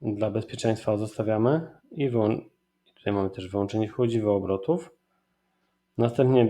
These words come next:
pierwsze narzędzie, czyli to będzie ten nasz nóż do toczenia gwintu. Jeżeli jest gwint prawy, to jest M trzy, osiemset obrotów, stałe obroty. M osiem uwłeczenie chodziwa.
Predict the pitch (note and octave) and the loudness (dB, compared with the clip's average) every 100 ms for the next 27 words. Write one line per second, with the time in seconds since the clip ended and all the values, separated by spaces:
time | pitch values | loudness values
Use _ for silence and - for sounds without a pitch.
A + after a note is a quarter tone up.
0 | - - A#2+ A#2 A#2+ A2 G#2+ A2+ D#3+ E3 | 0 -2 -2 0 2 2 2 2 2 0
1 | A2+ - G2+ G2+ G2 - G2+ G2 F#2+ - | -4 -2 -2 0 0 -2 0 0 -2 0
2 | G#2 G2+ - - _ _ _ - - - | 2 0 -4 -18 _ _ _ -14 -12 -8
3 | - G2 F2+ F#2+ F#2+ D3+ E3+ - _ _ | -2 -2 0 -2 2 2 2 -2 _ _
4 | _ _ _ A2 A#2 A#2+ A2+ A2 A#2+ A#2 | _ _ _ -2 4 6 4 4 4 4
5 | - A2 A2 D3 A2+ - - A2 G#2 - | 4 4 4 0 -2 -2 0 0 0 0
6 | C3+ F3+ F#3+ - _ _ _ _ _ _ | 4 4 2 -8 _ _ _ _ _ _
7 | _ _ _ - C3 D#3 D3 C3 A#2+ A#2 | _ _ _ -6 2 4 4 0 2 4
8 | A#2+ - - - G#2+ G2+ G2+ - F#2+ - | 2 0 -16 2 4 6 2 -2 -4 -4
9 | - G#2 - _ _ _ _ A#2 A#2+ A#2 | -6 -12 -20 _ _ _ _ 0 2 2
10 | - G#2+ A2 A2 G#2+ G#2 G#2+ G#2+ - A2 | 4 2 2 0 -2 0 -2 -4 -8 -2
11 | G2+ G2 G2 F#2+ G2+ C3 F3 | -2 -2 -6 -4 2 2 2